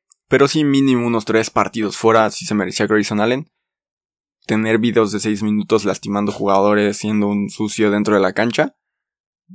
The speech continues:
no, no, no, no está bien. Entonces, pues ya,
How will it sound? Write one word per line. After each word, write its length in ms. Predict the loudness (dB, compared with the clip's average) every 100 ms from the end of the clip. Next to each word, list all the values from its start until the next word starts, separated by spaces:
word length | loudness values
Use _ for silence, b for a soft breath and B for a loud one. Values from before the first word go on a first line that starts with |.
| -20 _ _ -4
no, 420 | 0 2 2 2
no, 220 | 0 -4 -6
no, 380 | -4 0 2 0
no 80 |
está 160 | -2 -2
bien. 260 | -4 -6 _ _ _ -10
Entonces, 880 | -6 -2 -4 -2 0 0 -2 -10 -20 _ _ _ _ _
pues 140 | -6 4
ya, 280 | 4 4